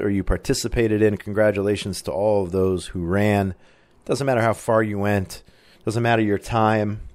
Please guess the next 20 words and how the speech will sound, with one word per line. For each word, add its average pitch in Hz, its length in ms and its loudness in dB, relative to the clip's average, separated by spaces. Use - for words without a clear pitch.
But - 100 -6
the 95 80 -6
fact - 480 -4
that 110 240 2
you 101 100 -4
have 95 120 -6
twenty 131 360 -6
thousand 110 380 4
people, 156 240 2
and 98 100 4
people, 127 220 -2
by 110 160 2
the 110 100 0
way, 110 220 2
from - 140 0
what - 20 6
I 107 40 4
understand, 104 520 0
came 110 260 2
from, 101 500 0